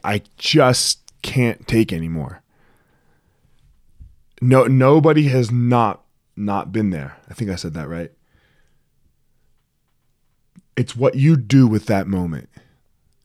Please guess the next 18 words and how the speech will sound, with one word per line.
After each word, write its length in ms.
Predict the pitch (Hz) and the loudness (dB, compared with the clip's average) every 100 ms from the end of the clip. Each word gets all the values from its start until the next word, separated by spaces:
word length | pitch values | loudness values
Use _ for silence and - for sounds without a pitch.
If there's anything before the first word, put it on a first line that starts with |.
| _ _ _ _ _ _ | _ _ _ _ _ _
What 420 | - 117 110 151 143 | -12 -2 2 2 2
do 80 | |
you 220 | 165 165 151 | 2 2 0
tell 320 | - 135 131 | -2 2 2
yourself 680 | 123 107 - 98 92 - _ | 2 0 -4 -6 -8 -12 _
in 300 | 117 113 107 | -2 0 2
that 240 | 107 123 | 0 0
moment 320 | 120 98 90 101 | -2 -4 -4 -4
when 140 | 107 | 0
you, 160 | 117 127 | 2 2
when 320 | 120 113 107 | 2 0 0
that 340 | 123 143 175 | 2 2 2
is 160 | 160 123 | 2 2
what 360 | 123 143 - _ - | 2 0 0 _ 0
you, 300 | 139 117 104 | 4 4 2
you, 260 | 127 117 117 | -4 -2 -2
you 300 | 120 120 107 | 2 2 2
say? 520 | - - 95 78 | -2 0 0 -2